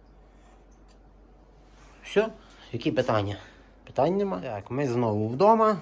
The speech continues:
Дивіться, яку я штуку собі закупив. То до майбутнього ремонту починаю готуватися. Воно щось затягується, але все одно. Такий німецький мотор-вентилятор на витяжку буду собі робити.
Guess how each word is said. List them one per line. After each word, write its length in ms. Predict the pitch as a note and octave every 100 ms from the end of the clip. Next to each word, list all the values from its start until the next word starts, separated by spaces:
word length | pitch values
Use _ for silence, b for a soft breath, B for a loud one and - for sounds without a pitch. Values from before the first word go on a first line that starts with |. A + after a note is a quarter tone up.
| -
Дивіться, 340 | A#2+ C3+ C3+
яку 160 | - C3+
я 100 | A#2+
штуку 480 | - G#2+ G#2 C3 -
собі 520 | - - C3 A#2+ B2 - - -
закупив. 720 | A2+ B2 - A2+ C3+ A2+ F#2+ B B B -
То 160 | - C3
до 140 | B2+
майбутнього 680 | C3 B2 B2 C3+ - B2 B2
ремонту 460 | A#2+ F3 G3+ F#3 B2
починаю 480 | - B2+ A#2+ A#2
готуватися. 720 | A2 A2 A#2 A2 G2+ G2 - G#2+ B B B B -
Воно 180 | C3
щось 200 | B2 C3+
затягується, 680 | G#2+ A2+ F#3+ G3 F3+ C#3 G#2+
але 120 | A2
все 220 | A#2+ - A2+
одно. 340 | G#2+ G#2+ F#2 - B B B B B
Такий 320 | - C#3 C#3 -
німецький 720 | C3+ C3+ D3 B2 - C3+ A#2 B B B B B _ _ b b b b b -
мотор-вентилятор 1300 | A#2 A2 D3+ A#2 A#2 - C#3 B2+ B2+ D#3 E3+ G3+ F#3+
на 120 | C#3+
витяжку 480 | A#2 F3+ F#3 F3+ -
буду 220 | F3 E3
собі 260 | D#3+ D3+ D#3
робити. 480 | D#3+ D#3+ D#3 D#3